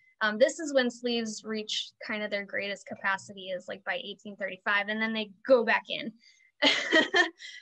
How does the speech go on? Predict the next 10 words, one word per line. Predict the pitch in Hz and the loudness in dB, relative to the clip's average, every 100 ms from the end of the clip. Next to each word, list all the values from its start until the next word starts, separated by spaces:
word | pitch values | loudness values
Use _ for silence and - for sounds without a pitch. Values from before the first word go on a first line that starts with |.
| - 269 - 269 | -8 -8 -6 2
So | 233 214 202 202 - _ _ _ _ _ - | 4 6 4 0 -6 _ _ _ _ _ -8
it, | - 277 - - | 4 4 6 4
it | 277 | 4
does | 302 302 320 | 8 6 6
help | - 277 269 | 4 4 4
us | 240 | 2
date | 196 233 226 - | 0 -2 -2 -4
clothing | - 233 220 220 | 0 2 2 0
very | 214 214 214 | 2 2 2
easily. | 302 381 339 214 139 233 | 0 0 0 0 -2 -4